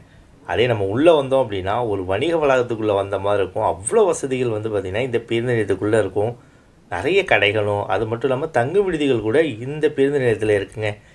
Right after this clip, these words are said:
இருந்தாலும் கூட, இந்த பேருந்து நிலையத்துல ஒரு சின்ன பிரச்சனை என்னன்னா, இங்க அதிகமான பேருந்துகள் நிறுத்தத்துக்கான இடங்கள் அப்படின்றது ரொம்ப, ரொம்ப குறைவுங்க. ரொம்ப சொற்பமான பேருந்துகள் மட்டும்தான் நிறுத்தவே முடியும்.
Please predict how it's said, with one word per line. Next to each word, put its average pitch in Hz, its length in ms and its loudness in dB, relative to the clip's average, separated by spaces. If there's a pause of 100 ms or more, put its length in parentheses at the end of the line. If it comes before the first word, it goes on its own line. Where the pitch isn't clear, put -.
(240)
இருந்தாலும் 165 580 2
கூட, 117 460 0 (320)
இந்த 143 240 -2
பேருந்து 165 340 -2
நிலையத்துல 139 340 2
ஒரு 110 280 0
சின்ன 160 300 -2
பிரச்சனை 135 400 0
என்னன்னா, 110 540 2 (600)
இங்க 117 480 2 (680)
அதிகமான 185 720 0
பேருந்துகள் 165 580 2
நிறுத்தத்துக்கான 139 720 -2
இடங்கள் 131 500 0
அப்படின்றது 120 500 0
ரொம்ப, 151 380 2
ரொம்ப 196 280 0
குறைவுங்க. 110 400 -2
ரொம்ப 113 500 -2 (160)
சொற்பமான 165 680 0 (880)
பேருந்துகள் 151 320 4
மட்டும்தான் 127 300 -2
நிறுத்தவே 135 440 0
முடியும். 123 360 -4